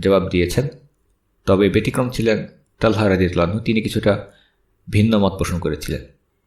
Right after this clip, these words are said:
তালহা তিনি বললেন, "যখন আল্লাহ সুবহানাহু ওয়া তাআলার কাছে বিচারের দিনে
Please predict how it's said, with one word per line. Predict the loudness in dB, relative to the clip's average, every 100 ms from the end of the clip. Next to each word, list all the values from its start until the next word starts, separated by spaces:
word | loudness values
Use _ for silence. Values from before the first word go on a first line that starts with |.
| _ _ _ _ _ _ -20 -20 -20 _ _ _ _ _ 2
তালহা | 4 2
তিনি | 2 0
বললেন, | 2 4 2 -2 -12 _ _ _ _ _
"যখন | -2 0 0 -2 -2
আল্লাহ | 2 2
সুবহানাহু | 2 0 0
ওয়া | 2
তাআলার | 4 4
কাছে | 2 -2 -2
বিচারের | 0 2 2
দিনে | 2 0 0 -2